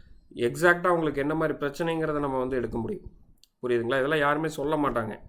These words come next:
So, நம்ம வந்து எல்லாமே வெளிப்படையாக நம்மளுடைய YouTube தளத்துல சொல்லிட்டு இருக்கோம்.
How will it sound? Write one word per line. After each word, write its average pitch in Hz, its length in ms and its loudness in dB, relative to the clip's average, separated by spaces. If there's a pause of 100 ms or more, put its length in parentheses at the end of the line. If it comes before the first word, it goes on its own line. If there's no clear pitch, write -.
(460)
So, 131 100 -2
நம்ம 123 200 0
வந்து 143 180 -2
எல்லாமே 139 260 -2
வெளிப்படையாக 131 640 0
நம்மளுடைய 120 460 -2
YouTube 120 280 -4
தளத்துல 117 260 -6
சொல்லிட்டு 120 400 -4
இருக்கோம். 123 280 -6